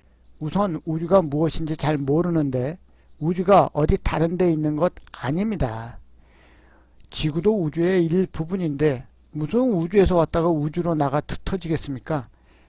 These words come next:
과연 영혼은 무엇일까요? 앞의 인간의 삼 대 요소에서 인간을 컴퓨터에 비유해서 설명했듯이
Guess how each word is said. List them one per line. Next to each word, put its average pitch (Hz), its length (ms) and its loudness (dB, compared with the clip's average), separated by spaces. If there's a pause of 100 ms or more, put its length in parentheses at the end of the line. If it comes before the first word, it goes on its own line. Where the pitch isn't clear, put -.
(120)
과연 180 540 4 (140)
영혼은 165 440 0
무엇일까요? 147 720 -2 (880)
앞의 185 480 2
인간의 170 380 0
삼 208 260 -4
대 196 200 2
요소에서 143 560 -2 (680)
인간을 185 600 2 (440)
컴퓨터에 175 600 -2
비유해서 160 680 -2
설명했듯이 170 880 -4